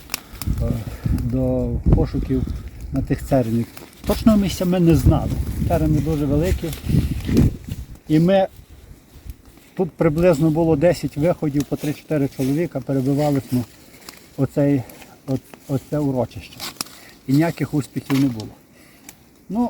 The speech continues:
ус-, успіхів не могло бути, тому що Петро Полтава був набагато, набагато, е,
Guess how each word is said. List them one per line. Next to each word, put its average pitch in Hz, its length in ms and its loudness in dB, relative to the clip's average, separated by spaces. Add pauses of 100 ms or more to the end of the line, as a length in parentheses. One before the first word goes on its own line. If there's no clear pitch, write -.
(140)
ус-, 214 340 -8
успіхів 180 720 0
не 180 60 -2
могло 185 320 2
бути, 147 300 -4
тому 160 200 0
що 156 260 -2 (840)
Петро - 240 0
Полтава 165 440 4
був 165 180 2
набагато, 147 680 2 (680)
набагато, 131 760 2 (840)
е, 127 420 2